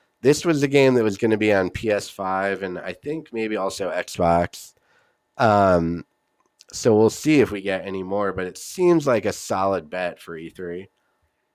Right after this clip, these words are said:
Um, you know,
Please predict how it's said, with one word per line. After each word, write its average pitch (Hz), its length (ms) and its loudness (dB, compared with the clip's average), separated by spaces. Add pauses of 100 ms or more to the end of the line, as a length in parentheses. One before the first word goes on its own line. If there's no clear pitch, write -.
(560)
Um, 101 680 2 (2750)
you 156 120 -4
know, 104 360 4